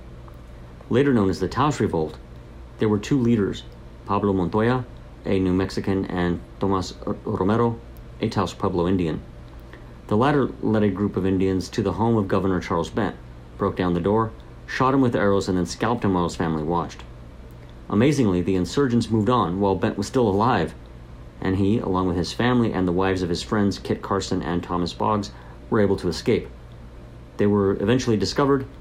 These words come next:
and Bent was finally killed, but the women and children were left unharmed. Needless to say, the U S Army moved quickly to quash the uprising. Colonel Price and three hundred soldiers defeated a force of approximately fifteen hundred New Mexicans, at first Santa Cruz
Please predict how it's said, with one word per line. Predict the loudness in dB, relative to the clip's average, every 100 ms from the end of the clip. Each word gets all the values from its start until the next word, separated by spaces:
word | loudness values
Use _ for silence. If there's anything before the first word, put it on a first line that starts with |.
| -4
and | 0 2
Bent | 2 2
was | 0
finally | 2 2 2
killed, | 0 2 2 2 -2 -12 -10 -4
but | 0
the | 4
women | 4 4
and | 2
children | 0 0 -2 -4 -2
were | 0
left | 0 -2
unharmed. | -2 0 0 -2 -6 -16 -18 -18 -18 -18 -18 -18 -18 -18 -18 -18 -10 0
Needless | 4 4 2
to | -2
say, | 2 4 6
the | 4
U | 4
S | 4 2
Army | 2 4
moved | 4 4 2
quickly | 0 2 2
to | 0
quash | -2 -4 -2
the | 0
uprising. | 0 -2 -6 -8 -10 -14 -18 -18 -14
Colonel | -4 0 0
Price | 0 0 0
and | -2
three | 0 0
hundred | 0 0
soldiers | 0 2 2 0 -2 -12 -14 -6
defeated | -2 2 4
a | 4
force | 4 0 0
of | -2
approximately | -2 -4 -4 -4 -2 -4
fifteen | -2 -4 0 0
hundred | 2 2 2
New | 2
Mexicans, | 0 -2 -6 -6 -6 -10 -16 -18 -18 -18 -12 -4
at | -2 2
first | 0 0
Santa | -2 0 2
Cruz | 4 4 2 0